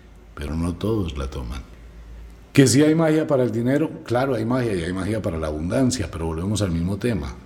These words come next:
Cuando hacemos las consultas del inicio del año y uno le pregunta a una persona qué proyecto tiene para este año,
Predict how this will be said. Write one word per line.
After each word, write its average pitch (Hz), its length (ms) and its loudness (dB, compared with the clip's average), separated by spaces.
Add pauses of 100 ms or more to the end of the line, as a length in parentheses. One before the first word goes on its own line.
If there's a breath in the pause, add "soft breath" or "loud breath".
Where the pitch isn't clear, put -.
(1400 loud breath)
Cuando 117 280 4
hacemos 147 260 6
las 151 160 2
consultas 113 500 0
del 107 160 0
inicio 87 360 0
del 95 200 0
año 92 240 -2
y 98 120 -2
uno 101 160 0
le 98 100 -2
pregunta 82 400 -4
a - 20 2
una 98 160 0
persona 87 500 -4
qué 113 140 2
proyecto 107 500 -2
tiene 98 340 0
para 69 260 -6
este 76 240 -6
año, 71 280 -6